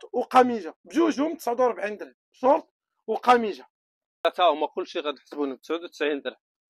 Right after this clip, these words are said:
Speaker 1: نعم.
Speaker 2: ها انت السريبلات نقيين، ها.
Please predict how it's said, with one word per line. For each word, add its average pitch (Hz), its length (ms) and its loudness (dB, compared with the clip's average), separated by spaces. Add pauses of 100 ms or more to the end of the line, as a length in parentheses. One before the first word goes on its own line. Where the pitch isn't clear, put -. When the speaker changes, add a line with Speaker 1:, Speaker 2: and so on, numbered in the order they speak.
(340)
Speaker 1:
نعم. 120 400 -16 (440)
Speaker 2:
ها 120 120 -2
انت - 140 -8
السريبلات 147 500 -6
نقيين، 123 540 -8
ها. 123 140 -14